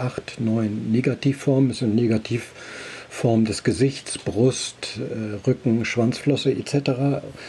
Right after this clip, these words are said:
haben die in Gussstahl gießen lassen, so drei, vier Zentimeter, haben dann Edelstahlplatten,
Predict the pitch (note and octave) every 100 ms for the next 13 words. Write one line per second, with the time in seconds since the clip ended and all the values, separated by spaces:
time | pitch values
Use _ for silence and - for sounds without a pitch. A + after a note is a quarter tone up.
0 | - - - B2+ C#3+ C3+ B2+ G#2 A2+ G#2+
1 | D3+ E3+ - - - - A#2+ A2 G#2+ F#2
2 | G2 D3+ - G#2+ G2 G2 - B2+ F#3 -
3 | - - F#2+ - - - - G#2+ A2 G#2+
4 | A#2 G#2+ A#2 G#2+ G#2+ A2 C3 D3+ - -
5 | - - - B2+ C#3 B2 G#2+ - C3+ C#3+
6 | G#2+ - A2 G#2 - - G2+ A#2+